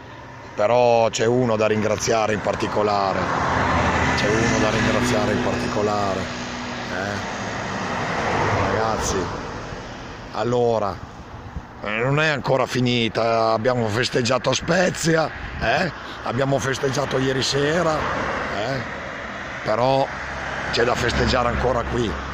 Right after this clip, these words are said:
qui. E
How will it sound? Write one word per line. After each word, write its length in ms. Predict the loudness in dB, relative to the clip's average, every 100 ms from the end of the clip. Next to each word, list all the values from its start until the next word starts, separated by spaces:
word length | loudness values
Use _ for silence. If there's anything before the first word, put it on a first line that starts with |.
| -6
qui. 220 | -4 -2 -4 -8 -12 -12 -12 -12 -14 -14 -16 -16 -16 -16 -4
E 880 | 0 2 2 4 4 4 4 4